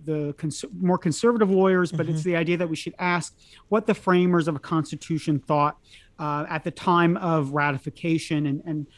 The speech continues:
Speaker 1: and we should kind of use that as the overarching guidepost for what the law should be. And, and so if that's what we're going to do, then we need to look at the Georgia Constitution as it was developed in eighteen sixty-one,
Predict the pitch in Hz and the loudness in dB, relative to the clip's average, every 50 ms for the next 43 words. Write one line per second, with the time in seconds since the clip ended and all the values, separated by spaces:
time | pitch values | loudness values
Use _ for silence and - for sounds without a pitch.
0 | - _ _ - 160 160 165 170 - - 147 - - - 220 208 196 180 156 156 | -20 _ _ -2 0 2 2 2 0 -2 -4 -4 -4 -2 0 0 0 0 0 0
1 | 170 170 151 139 147 165 160 160 - 170 151 131 - 147 147 175 214 190 185 175 | 0 -2 0 0 0 2 2 0 0 -2 -6 -6 -6 -6 -6 -2 0 0 2 2
2 | 156 170 147 151 147 - - 151 147 135 151 143 143 143 - - 147 147 139 - | 2 2 2 2 0 0 -2 -2 -2 0 0 0 -2 -2 -4 -4 -4 -4 -4 -6
3 | - 147 131 127 135 135 147 135 131 127 123 120 - - 123 - 143 - - - | -8 -8 -6 -6 -6 -6 -6 -6 -4 -4 -6 -8 -8 -10 -10 -10 -10 -12 -12 -16
4 | _ _ - - - - - - - _ - 190 185 185 190 196 190 208 - 196 | _ _ -20 -20 -20 -20 -20 -20 -16 _ -2 0 2 2 2 2 2 0 0 -2
5 | 196 180 - 220 202 190 180 160 - - 240 262 294 294 240 - - - - 220 | -2 0 2 4 4 4 4 2 0 0 2 2 2 2 0 -4 -6 -4 -2 -2
6 | 226 196 196 185 170 196 190 180 170 151 143 151 - 294 311 277 170 156 151 156 | 0 0 -2 -2 0 -2 0 0 0 -2 -4 -4 -4 -4 -2 -2 -2 -2 -2 -2
7 | 165 160 170 175 185 208 233 226 - - 196 190 185 175 - 180 165 165 170 - | -4 -2 -2 -2 -4 -4 -6 -6 -8 -8 -4 -4 -4 -4 -2 -2 -2 -2 -4 -6
8 | _ - - - _ _ - - 156 139 147 190 202 214 214 202 202 202 - 196 | _ -20 -20 -20 _ _ -8 -8 -6 -4 0 0 0 2 0 -2 -4 -4 -2 -2
9 | 180 170 - - 156 - - - 175 175 - - 220 233 240 254 247 - - - | -2 -4 -4 -6 -10 -8 -6 -6 -4 -4 -4 -6 -4 -2 -2 -2 -2 -4 -12 -20
10 | - _ - 165 160 143 165 185 202 170 170 147 - 165 131 160 170 175 180 - | -14 _ -4 -2 -2 -2 -2 -4 -2 -2 -4 -2 -2 -2 0 2 2 0 0 -2
11 | - 170 190 - - 190 180 - - 180 151 - - 170 - - - 156 147 151 | -6 -10 -10 -8 -8 -8 -8 -6 -6 -6 -6 -4 -6 -8 -6 -2 0 0 2 2
12 | 185 196 208 220 233 247 233 | 2 2 2 2 2 0 -2